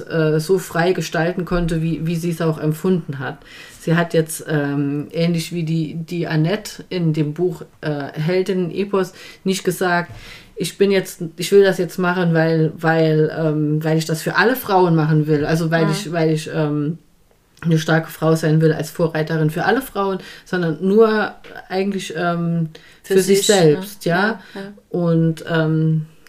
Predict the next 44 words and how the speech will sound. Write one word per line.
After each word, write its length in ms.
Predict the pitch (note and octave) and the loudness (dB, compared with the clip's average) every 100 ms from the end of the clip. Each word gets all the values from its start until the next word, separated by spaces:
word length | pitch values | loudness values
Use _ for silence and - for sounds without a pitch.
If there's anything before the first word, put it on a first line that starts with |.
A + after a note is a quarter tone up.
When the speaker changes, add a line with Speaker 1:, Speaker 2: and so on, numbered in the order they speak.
| - | -2
Speaker 1:
ja, 280 | F3+ D#3 C#3+ | 2 2 2
dass 380 | D#3+ D#3 - | -2 -2 -6
dann, 320 | - D#3+ D3+ - | 0 2 2 0
dass 240 | E3 D#3+ | -4 0
im 100 | D#3+ | 0
Nachhinein 640 | E3+ G3+ G3+ F3+ E3+ E3+ D#3 | 0 0 0 2 2 2 0
so 280 | E3+ E3 | 0 0
dargestellt 560 | D#3 D#3+ D#3+ - E3 D#3 | 2 0 0 -2 -4 -2
wird, 200 | D3+ D#3 | -4 -2
dass, 360 | D3+ D3+ - - | -4 -4 -10 -8
dass 160 | D3+ | -6
sie 80 | D#3 | -6
viel 180 | D#3 G3+ | -4 -2
getan 460 | F#3+ E3 D#3+ G3 A3+ | -2 -2 0 2 2
hat 160 | G3 | -2
für 160 | - F#3 | 0 0
die 80 | E3 | 0
Frauen, 420 | - E3+ G3 G3 | -2 0 2 2
das 160 | D#3 | 0
ist 120 | D#3+ E3 | -2 -2
natürlich 420 | D#3 D#3 D3+ C#3+ | -2 0 -2 -2
ein 80 | C#3+ | -6
toller 260 | E3+ E3 | -4 -2
Effekt 380 | C#3+ - G3 - | -4 0 0 2
jetzt 160 | E3+ - | -2 -2
für 140 | D3+ | -4
uns, 300 | F3 F#3 F#3 - - - - | 0 -2 -4 -14 -18 -18 -10
aber 420 | - D#3+ D#3 D3+ | -2 0 2 0
ihr 240 | E3 D#3 D3 | 2 2 2
eigenes 540 | C#3+ D#3 E3+ D#3 - | 0 0 2 0 0
war, 400 | D3+ D3 D3 C#3+ - - | -4 -2 -4 -6 -10 -8
war's, 460 | C#3+ C#3 C#3+ D3+ - | -6 -4 -6 -8 -10
äh, 340 | D3 C#3 C#3 C#3+ - - - _ | -8 -6 -8 -12 -20 -20 -20 _
für 140 | - D3+ | -4 -4
sich 140 | D#3 | -2
selbst 280 | - C#3 - | -4 -4 -6
einzustehen, 720 | - B2 - D#3 - - C3+ C#3+ | -8 -8 -8 -12 -8 -8 -8 -8
ja. 100 | D3+ C#3 D3+ - - | -8 -10 -12 -18 -8
Und 140 | F3+ F3 | 0 2
das 180 | A3+ | 2
kommt 160 | - A#3+ | 4 4
in 40 | |
dem 160 | D#3+ D3+ | 6 4
Buch 200 | G3+ G#3+ | 4 0